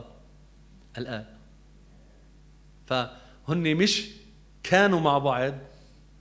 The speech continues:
أو صاروا مع بعض، هن مع بعض، هن مع بعض. تعرفوا مرة،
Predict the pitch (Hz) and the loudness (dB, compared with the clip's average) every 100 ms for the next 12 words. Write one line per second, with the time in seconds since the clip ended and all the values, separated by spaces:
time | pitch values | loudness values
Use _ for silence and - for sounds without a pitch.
0 | - - 143 135 185 202 180 156 131 127 | -20 -2 0 0 4 4 4 2 0 0
1 | 123 131 131 - - - - 226 180 165 | 0 -2 -6 -12 -20 -12 2 4 4 4
2 | 147 143 110 98 - - - - - - | 2 0 -2 -8 -14 -20 -20 -20 -20 -20
3 | - - - - - - - - - - | -20 -20 -20 -20 -20 -20 -20 -20 -20 -20
4 | - - - - - - - 196 180 156 | -20 -20 -20 -20 -20 -16 0 2 2 0
5 | 135 165 117 95 - - - - - - | 0 -2 -2 -8 -16 -20 -20 -20 -10 -2
6 | 180 160 147 156 147 131 | -2 -2 -4 -2 -2 -6